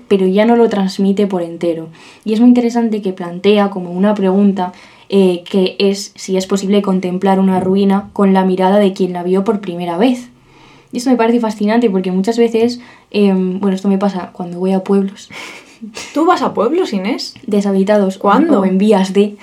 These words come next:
Speaker 1: <laughs> Y hace poco fui con mis padres y mi hermano y mi perro <laughs> a
Speaker 2: Ay.
Speaker 1: Torremuña, que es un pueblo,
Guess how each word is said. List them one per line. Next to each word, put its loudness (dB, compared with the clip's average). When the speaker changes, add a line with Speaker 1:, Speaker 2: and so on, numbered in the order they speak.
Speaker 1:
<laughs> -4
Y 0
hace 2
poco 0
fui -2
con 2
mis 2
padres 0
y -4
mi 4
hermano 2
y -2
mi 2
perro 0
<laughs> -2
a 2
Speaker 2:
Ay. 2
Speaker 1:
Torremuña, 4
que -2
es 0
un 4
pueblo, 2